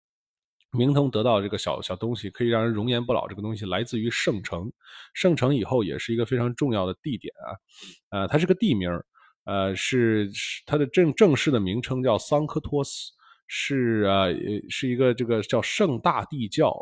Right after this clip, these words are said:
这么一个教的一个中心，是一个国家，位于这个，这个国家叫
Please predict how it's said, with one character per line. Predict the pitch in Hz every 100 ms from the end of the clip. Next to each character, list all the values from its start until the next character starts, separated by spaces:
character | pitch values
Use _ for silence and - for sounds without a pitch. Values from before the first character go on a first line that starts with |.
| -
这 | -
么 | 107
一 | 104
个 | 104
教 | 110 - 160 95
的 | 92
一 | 90
个 | 95
中 | - 127
心， | - 120 113 -
是 | 147
一 |
个 | 139
国 | 143 104 123
家， | 143 135 131
位 | 139 113
于 | 110
这 | 120
个， | 104 95 -
这 | -
个 | 120
国 | 107
家 | 110 127
叫 | 120